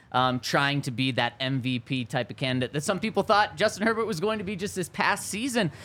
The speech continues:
Jim Harbaugh, every single, the four years that he's been in the N F L, all four years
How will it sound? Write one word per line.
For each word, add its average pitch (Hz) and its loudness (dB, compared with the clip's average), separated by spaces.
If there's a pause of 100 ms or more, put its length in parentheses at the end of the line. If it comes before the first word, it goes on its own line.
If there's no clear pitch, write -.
(240)
Jim 220 2
Harbaugh, 220 2
every 196 0
single, 226 0
the 135 -2
four 202 2
years 190 0 (260)
that 143 4
he's 165 2
been 165 2
in 160 4
the 151 4
N 139 4
F 135 2
L, 131 6
all 139 4
four 160 0
years 131 2